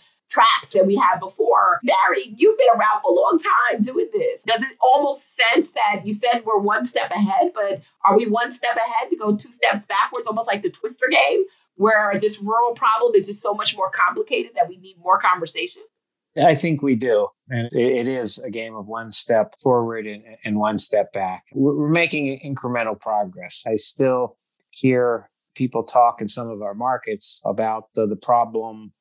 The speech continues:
Speaker 2: in, in the same ways that, that they talked about these problems over five years ago. And I, and I know for a fact that there are, are, are thousands more people connected in these markets than there were five years ago.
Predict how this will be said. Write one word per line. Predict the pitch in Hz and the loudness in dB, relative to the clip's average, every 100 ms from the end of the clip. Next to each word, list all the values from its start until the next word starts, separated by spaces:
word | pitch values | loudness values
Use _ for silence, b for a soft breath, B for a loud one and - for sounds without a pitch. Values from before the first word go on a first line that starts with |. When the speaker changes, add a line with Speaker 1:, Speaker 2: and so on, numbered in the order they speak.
| _ | _
Speaker 2:
in, | 147 135 127 120 | -2 -2 -4 -4
in | 123 | -2
the | |
same | 113 - 131 123 120 113 98 _ | -2 -2 -4 -6 -10 -12 -16 _
ways | - 113 120 117 117 113 101 - | 2 4 4 2 -4 -8 -8 -6
that, | 117 107 _ | -4 -4 _
that | 120 - | -6 0
they | 123 | 2
talked | 135 127 - | 4 2 2
about | 113 117 113 | -8 -10 -10
these | 113 104 | -8 -8
problems | - 117 107 104 | -2 -2 -2 -4
over | 110 107 107 | -8 -8 -8
five | - 104 104 | -2 -2 2
years | 135 143 120 | 2 2 -2
ago. | 104 107 107 110 | -4 -6 -6 -10
And | 135 117 | -8 -8
I, | 117 117 | -6 -10
and | 117 | -12
I | 117 | -8
know | 120 123 | -4 -4
for | 113 120 | -2 -4
a | 110 | -4
fact | - 123 117 107 - | -2 2 2 0 -2
that | 107 | -4
there | 110 113 | -2 -4
are, | 110 110 104 | -4 -8 -8
are, | 113 110 | -8 -10
are | 117 113 | -8 -8
thousands | - - - 131 120 113 95 | -4 0 2 0 -2 -8 -12
more | 107 107 104 | -10 -8 -4
people | 143 139 139 101 101 _ _ - | 0 0 0 -2 -2 _ _ -10
connected | - 127 127 - 104 | 0 2 2 2 2
in | 107 | 0
these | 104 107 | -4 0
markets | 120 - 104 - | 0 0 -2 -6
than | 107 | -6
there | 101 101 | -10 -8
were | 104 | -8
five | 98 98 92 | -8 -6 0
years | 117 113 | 0 0
ago. | 101 82 | -6 -8